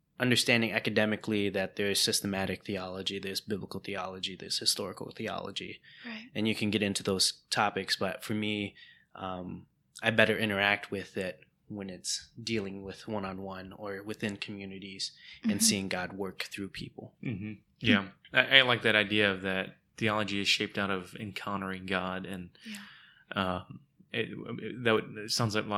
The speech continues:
Speaker 3: like one of my professors, uh, Doctor Tianu at ted's,
Speaker 1: Hmm.
Speaker 3: where he, he talks about, uh, really theology is this idea that, yeah, it's, it, it's birthed out of a people, uh, discovering God. It's, it's birthed out of a relationship, and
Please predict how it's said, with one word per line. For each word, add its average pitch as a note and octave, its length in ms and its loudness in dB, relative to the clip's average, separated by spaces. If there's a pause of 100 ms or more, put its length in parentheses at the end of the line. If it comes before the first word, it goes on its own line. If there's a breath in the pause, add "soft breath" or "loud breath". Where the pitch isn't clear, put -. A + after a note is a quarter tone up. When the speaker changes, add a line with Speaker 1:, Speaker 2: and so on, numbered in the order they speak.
Speaker 3:
like G#2 200 -2
one G#2 260 -2
of G2+ 60 0
my F#2+ 320 2
professors, G2 640 -2
uh, F#2 280 -6 (420)
Doctor G#2 220 0
Tianu G2 360 -2
at - 80 -6
ted's, G2 380 -2 (240 soft breath)
Speaker 1:
Hmm. A2 260 0
Speaker 3:
where G2+ 140 0
he, G#2 80 2
he A2+ 120 -4
talks - 280 0
about, G#2 220 2
uh, A2+ 120 -2
really A#2 340 4
theology G#2 540 4
is F#2+ 100 0
this G2 160 2
idea G2 340 4
that, F#2+ 320 0
yeah, F#2+ 200 -4 (100)
it's, A2+ 200 -2
it, - 220 -6 (200)
it's B2+ 180 -4
birthed A#2 260 8
out A2 100 8
of G2 80 2
a G2 60 2
people, G2 580 -2 (420 soft breath)
uh, F#2+ 160 0
discovering G#2 520 6
God. F#2+ 320 0 (160)
It's, A2+ 180 -8
it's A2+ 180 -8
birthed G#2+ 220 0
out G#2 140 4
of F#2+ 80 -2
a G2 40 0
relationship, G2+ 760 0
and G2 180 -2